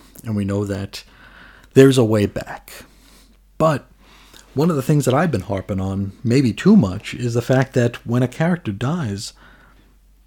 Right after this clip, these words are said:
nobody really reacts. You know, I, I mean, with, with few, with few, um, excep-, exceptions. I mean, we did just read the Marauders issue where they found out that Kitty had died.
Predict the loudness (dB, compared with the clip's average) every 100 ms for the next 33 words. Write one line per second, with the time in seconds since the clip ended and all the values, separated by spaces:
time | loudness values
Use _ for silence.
0 | -4 -2 -2 0 0 2 2 0 -4 -14
1 | -16 -16 -16 _ _ _ _ 2 2 0
2 | -4 -4 -4 -4 -4 -2 2 2 4 0
3 | 0 0 2 4 2 0 -12 _ _ -4
4 | -4 -6 -14 -10 -6 -4 -2 0 -2 -2
5 | -2 -2 -2 -2 -4 -6 -10 -6 -6 -2
6 | -2 -2 -6 -2 0 0 -4 -8 -6 -4
7 | -2 0 0 -2 -4 -4 -2 -4 -6 -16
8 | -20 -20 -20 _ 2 2 2 0 0 -2
9 | -4 -4 -4 -2 -2 -4 -6 -6 -4 -6
10 | -6 -8 -4 -4 -4 -6 -10 -10 -14